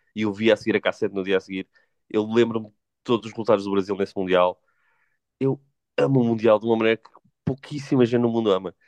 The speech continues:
E está-me a destruir querer ver este Mundial, mas eu acho que não tenho força emocional para não, para não ver o Mundial. Sinto que não tenho.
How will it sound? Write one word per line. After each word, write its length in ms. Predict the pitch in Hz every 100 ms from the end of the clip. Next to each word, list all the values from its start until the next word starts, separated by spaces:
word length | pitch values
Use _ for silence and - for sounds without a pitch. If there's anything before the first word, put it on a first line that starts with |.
| _ _ _ _ _ _ _
E 60 | -
está-me 300 | - 127 120
a 20 |
destruir 540 | 123 - 127 120 120 120 _ _ -
querer 360 | 135 117 110
ver 120 | 107 107
este 180 | -
Mundial, 520 | 110 101 98 107 113 _
mas 220 | 110 101
eu 140 | 107 98
acho 160 | 107 -
que 40 |
não 80 | 104
tenho 160 | 104 98
força 340 | - 95 - 90 87 85 78 _ _ _ _ -
emocional 460 | 95 - 98 90
para 120 | 87
não, 100 | 85
para 260 | 80 71 87
não 100 | 82
ver 140 | 82
o 40 | 80
Mundial. 300 | 78 73 - _ _ _ _ _ _ _ _ -
Sinto 340 | - 117 95
que 40 |
não 80 | 95
tenho. 220 | 85 78